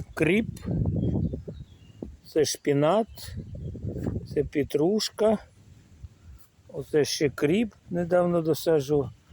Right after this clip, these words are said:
Це якийсь салат, уже не пам'ятаю. Оце ось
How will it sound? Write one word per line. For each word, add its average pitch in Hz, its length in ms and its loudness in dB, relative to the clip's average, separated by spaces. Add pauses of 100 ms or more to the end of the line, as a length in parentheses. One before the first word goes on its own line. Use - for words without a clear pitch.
(260)
Це - 220 0
якийсь 175 300 2
салат, 156 500 4
уже 151 280 4
не 151 140 4
пам'ятаю. 151 1000 2 (800)
Оце 156 260 0
ось 156 380 2